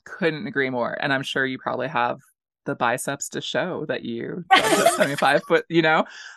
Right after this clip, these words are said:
Speaker 1: Um, so there's all those other layered benefits, right? <laughs>
Speaker 2: Yeah,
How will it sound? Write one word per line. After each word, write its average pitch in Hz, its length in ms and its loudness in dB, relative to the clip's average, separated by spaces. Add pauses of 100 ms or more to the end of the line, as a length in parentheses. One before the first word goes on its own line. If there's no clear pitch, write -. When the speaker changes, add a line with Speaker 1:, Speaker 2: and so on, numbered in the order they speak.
(120)
Speaker 1:
Um, 160 300 2
so 180 160 -4
there's 175 200 0
all 170 200 2
those 190 180 -4
other 180 400 -2
layered 170 560 -2
benefits, 175 540 -4
right? 170 420 2
<laughs> - 20 2 (580)
Speaker 2:
Yeah, 370 380 0